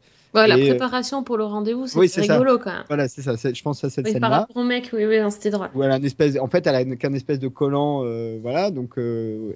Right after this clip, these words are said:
Speaker 2: et, et je trouve, voilà, c'est
Speaker 1: Ah,
Speaker 2: le,
Speaker 1: une
Speaker 2: le
Speaker 1: gaine, euh, une gaine, ça,
Speaker 2: Ouais,
Speaker 1: c'est
Speaker 2: une gaine,
Speaker 1: un
Speaker 2: carrément.
Speaker 1: plat, c'est
Speaker 2: Et
Speaker 1: ça.
Speaker 2: ce que je veux dire, c'est que, voilà, la nana, c'est pas une nana, euh, gaulée, euh, couverture de magazine People, quoi, pas du tout. Et, euh,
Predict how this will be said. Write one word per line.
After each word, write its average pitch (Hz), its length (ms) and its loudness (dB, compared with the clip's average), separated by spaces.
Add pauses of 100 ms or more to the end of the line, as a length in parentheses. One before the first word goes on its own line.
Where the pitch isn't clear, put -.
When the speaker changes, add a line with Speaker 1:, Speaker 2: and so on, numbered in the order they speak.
Speaker 2:
et, 139 260 -2
et 156 40 -2
je - 60 -6
trouve, - 140 -20 (120)
voilà, 117 220 2
c'est - 140 -6
Speaker 1:
Ah, 185 60 4
Speaker 2:
le, 196 40 8
Speaker 1:
une 208 60 10
Speaker 2:
le - 80 8
Speaker 1:
gaine, 294 300 6 (140)
euh, 180 200 -2
une 214 160 0
gaine, 240 240 2
ça, 190 80 -2
Speaker 2:
Ouais, 156 60 4
Speaker 1:
c'est 143 80 -2
Speaker 2:
une 131 60 -8
gaine, 135 200 4
Speaker 1:
un 120 80 -2
Speaker 2:
carrément. 147 400 0
Speaker 1:
plat, - 100 -12
c'est 135 60 -6
Speaker 2:
Et 143 80 2
Speaker 1:
ça. 139 60 -2
Speaker 2:
ce - 40 -8
que 170 100 0
je 175 40 4
veux 175 60 0
dire, 208 180 0
c'est 180 140 -4
que, - 120 -6
voilà, 139 280 -2
la 123 120 -6
nana, 170 500 2
c'est - 160 -10
pas 165 140 0
une 180 100 0
nana, 170 360 2
euh, 127 220 6
gaulée, 156 440 6
euh, 120 720 4
couverture 156 480 0
de 127 300 2
magazine 135 640 0
People, 151 520 2
quoi, 147 180 2
pas 170 160 2
du 143 120 -2
tout. 185 280 -4 (540)
Et, 139 180 4
euh, 127 220 0